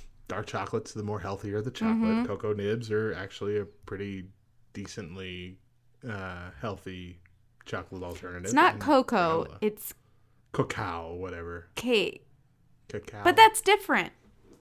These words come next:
Speaker 2: It's different than, like, regular chocolate.
Speaker 1: It is.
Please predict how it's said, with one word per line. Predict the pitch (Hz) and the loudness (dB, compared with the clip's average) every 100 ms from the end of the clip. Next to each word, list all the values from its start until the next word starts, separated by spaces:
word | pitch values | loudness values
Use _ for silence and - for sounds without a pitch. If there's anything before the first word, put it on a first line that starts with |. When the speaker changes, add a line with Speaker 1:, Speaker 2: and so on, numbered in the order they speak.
| _ | _
Speaker 2:
It's | 277 - | -2 -2
different | - 392 403 233 - | 2 2 4 0 2
than, | 196 180 170 175 - _ _ _ _ - | 0 0 -2 -6 -12 _ _ _ _ -2
like, | 214 214 | -2 4
regular | 220 220 214 185 | 2 4 2 2
chocolate. | 185 240 233 165 - | 4 4 4 0 12
Speaker 1:
It | 208 | 12
is. | 135 82 - - - | 12 6 -8 -12 -14